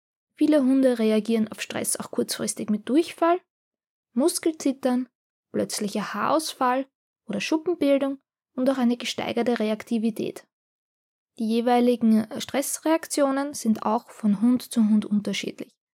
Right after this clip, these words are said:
Deswegen sollte man seinen eigenen Hund genau beobachten und die Stressoren und dann auch die Stressreaktionen zu erkennen. Wichtig ist hier zu wissen, dass diese Reaktionen nicht willentlich steuerbar sind.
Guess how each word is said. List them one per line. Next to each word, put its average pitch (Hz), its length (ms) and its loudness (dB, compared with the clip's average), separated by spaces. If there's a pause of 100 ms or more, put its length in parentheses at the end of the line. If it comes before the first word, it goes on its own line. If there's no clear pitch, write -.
(300)
Deswegen 220 340 0
sollte 240 340 0
man 269 220 0
seinen 220 300 4
eigenen 277 560 -2
Hund 269 200 -2 (280)
genau 214 420 4
beobachten 302 800 0 (400)
und 214 100 -2
die 202 60 -4
Stressoren 294 680 -2
und 226 200 -2
dann 208 140 0
auch 208 80 -2
die 208 100 -6
Stressreaktionen 202 1200 -4
zu - 120 -2
erkennen. 196 580 -4 (920)
Wichtig 311 420 -2
ist - 140 -8
hier 269 200 0
zu 208 200 -4
wissen, 262 340 -2 (260)
dass - 280 -8
diese 311 380 2
Reaktionen 220 800 0 (340)
nicht 233 640 2
willentlich 262 520 2
steuerbar 202 520 -4
sind. - 380 -10